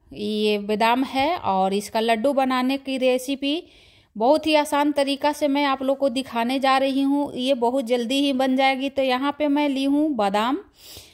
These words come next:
बादाम अढ़ाई सौ ग्राम मेरा बादाम है और इसे मैं थोड़ी सी भूंज लूँगी क्योंकि इसका छिलका आसानी से उतर जाएगी अगर इसे मैं भूंज लूँगी तो। तो देख सकते हैं मूंगफली वाला बादाम है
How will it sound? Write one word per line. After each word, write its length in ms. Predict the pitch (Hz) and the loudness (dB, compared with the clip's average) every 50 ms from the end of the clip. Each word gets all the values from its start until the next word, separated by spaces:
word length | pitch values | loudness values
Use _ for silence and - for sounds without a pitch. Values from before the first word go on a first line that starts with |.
| - _ - | -20 _ -2
बादाम 440 | 226 254 262 262 285 302 330 339 320 | 2 2 4 4 4 4 4 2 2
अढ़ाई 280 | 302 285 294 294 320 311 | 2 2 2 2 0 2
सौ 160 | 320 330 311 294 | 2 0 2 2
ग्राम 240 | 302 302 311 302 294 | 2 2 2 2 2
मेरा 220 | 294 294 294 294 254 | 2 2 2 2 2
बादाम 420 | 247 254 233 226 226 247 269 302 | 2 0 2 2 2 2 2 0
है 260 | 277 254 269 277 294 311 | -2 -2 -2 -2 -2 -2
और 280 | - - 233 254 262 277 | -2 0 2 2 2 2
इसे 240 | 277 269 277 320 320 | 0 -2 0 0 0
मैं 340 | 294 285 285 285 311 359 349 - - | 2 2 2 2 0 0 -4 -6 -4
थोड़ी 200 | 262 247 269 269 | -4 -2 -2 -4
सी 280 | 269 - 294 302 349 349 - - - - - _ _ _ _ _ - | -4 -2 -2 -4 -4 -6 -10 -16 -20 -20 -20 _ _ _ _ _ -12
भूंज 360 | 196 202 262 277 311 302 285 | -4 0 2 4 4 4 2
लूँगी 440 | 269 262 277 277 269 262 285 339 370 370 | 2 0 2 2 2 2 0 -2 -4 -4
क्योंकि 340 | - 254 254 247 277 285 | -6 -6 -6 -4 -2 -2
इसका 220 | 285 - - 285 277 | -2 -2 -2 -2 -2
छिलका 380 | 285 - 285 262 254 - 285 285 | -2 -2 -4 -4 -2 0 0 0
आसानी 440 | 294 285 - 262 233 233 247 277 285 | 0 0 0 0 0 0 0 -2 0
से 120 | - 285 | 0 0
उतर 300 | 269 262 269 254 254 247 233 | 0 0 2 0 0 2 2
जाएगी 400 | 240 233 226 220 220 247 285 294 | 2 2 2 2 0 -2 -2 0
अगर 220 | 262 247 233 226 | 0 0 0 -2
इसे 240 | 240 226 - 269 269 | -2 -2 -2 -2 0
मैं 200 | 269 269 277 233 | 0 0 0 -2
भूंज 300 | 220 214 240 240 240 226 | -2 -4 -2 -2 -2 -2
लूँगी 320 | 233 247 247 247 240 247 247 | -2 -2 -2 0 -2 -2 -2
तो। 280 | 240 277 302 359 415 - - - - - - - - - _ _ _ _ _ _ _ _ - - _ _ _ _ _ _ _ _ _ _ _ | 0 0 0 0 0 -4 -12 -20 -20 -20 -20 -20 -20 -20 _ _ _ _ _ _ _ _ -20 -20 _ _ _ _ _ _ _ _ _ _ _
तो 60 | 247 233 | -2 2
देख 220 | 226 285 294 285 | 4 4 4 4
सकते 300 | - 311 311 302 - 320 | 2 0 0 2 0 0
हैं 100 | 330 330 | 2 4
मूंगफली 520 | 294 277 285 277 277 269 - 254 254 262 277 | 4 4 4 4 2 0 0 -2 -2 0 0
वाला 240 | 277 285 285 277 277 | 2 2 2 2 2
बादाम 420 | 254 254 254 226 214 220 240 262 269 | 4 4 2 4 2 0 0 0 -2
है 240 | 233 254 277 311 | -2 -2 -4 -4